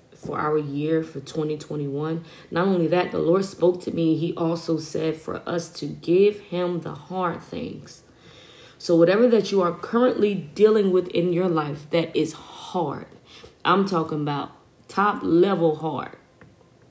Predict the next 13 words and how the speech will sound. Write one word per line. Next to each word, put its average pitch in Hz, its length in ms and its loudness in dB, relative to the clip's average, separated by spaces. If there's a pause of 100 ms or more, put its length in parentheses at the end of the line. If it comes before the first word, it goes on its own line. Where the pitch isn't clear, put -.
(560)
give 214 360 4
him 190 300 2
the 175 120 -6
hard 165 420 -4
things. - 480 -12 (240)
You 175 140 -4
can 180 160 2
submit 170 480 0
those 180 300 2
to 175 100 -2
me 165 240 0
via 151 280 -2
email 185 680 -2